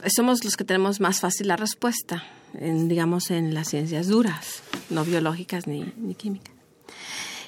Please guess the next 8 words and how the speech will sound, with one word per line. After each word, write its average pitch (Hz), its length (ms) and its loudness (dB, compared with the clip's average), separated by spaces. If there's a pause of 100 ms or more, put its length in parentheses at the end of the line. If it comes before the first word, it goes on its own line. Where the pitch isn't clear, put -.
(100)
Y 220 60 6
siempre 247 480 6
decimos, 233 300 4
"Bueno, 339 340 6
estamos 262 380 4
participando 208 580 2
al 208 80 2
conocimiento, 185 960 6